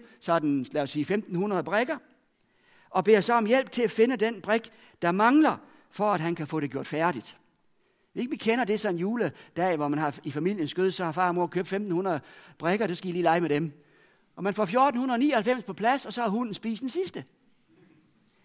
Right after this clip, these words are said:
Det er, så er det ingenting værd, vel? Så er det hele bare ødelagt, for man mangler lige det der midt i. Møg. Sådan kommer han her med sit livs puslespil, og mangler bare lige en brik.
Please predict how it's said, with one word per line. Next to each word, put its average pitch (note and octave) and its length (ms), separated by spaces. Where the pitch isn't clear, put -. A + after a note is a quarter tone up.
Det C4+ 160
er, - 100
så - 120
er C4+ 40
det C4+ 40
ingenting D4+ 320
værd, C4 220
vel? C4+ 160
Så B3 100
er B3 40
det A#3+ 100
hele D4 440
bare G3+ 220
ødelagt, E3+ 380
for E3+ 100
man F3+ 100
mangler F#3+ 200
lige F#3+ 120
det F#3+ 100
der F3+ 120
midt A3+ 180
i. A3 160
Møg. B2 360
Sådan F4 360
kommer E4+ 260
han D4 160
her C#4 220
med A#3+ 120
sit A#3+ 180
livs C#4+ 440
puslespil, C4 760
og A3+ 180
mangler B3 420
bare B3+ 280
lige C#4 240
en D4+ 220
brik. C4+ 320